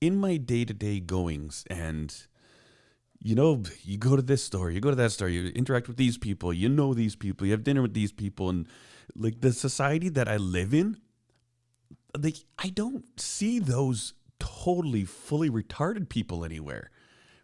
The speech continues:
But it, they exist, but I'm just like, y-, you know, like they say, it's kinda like your circles of influence and, and contact, right? So if that person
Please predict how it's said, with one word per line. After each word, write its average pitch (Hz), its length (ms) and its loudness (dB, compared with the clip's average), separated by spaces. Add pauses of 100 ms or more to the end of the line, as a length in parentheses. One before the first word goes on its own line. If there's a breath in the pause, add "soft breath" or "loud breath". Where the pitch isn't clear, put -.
(100)
But 127 180 6
it, 127 240 -2
they 151 160 2
exist, 143 540 0
but 139 100 0
I'm 131 140 4
just 135 200 -2
like, 135 220 -6 (1500 soft breath)
y-, 151 180 0
you 185 140 2
know, 208 100 4
like 170 180 2
they 143 100 4
say, 135 180 2
it's 123 140 0
kinda 127 180 2
like 107 260 0 (480)
your 98 600 2 (100)
circles 98 720 0
of 87 160 -4
influence 87 540 0
and, 80 180 -4
and 80 180 -6
contact, 87 600 -4
right? 98 220 0 (680 soft breath)
So 123 300 4
if 113 160 0
that 143 220 0
person 101 500 4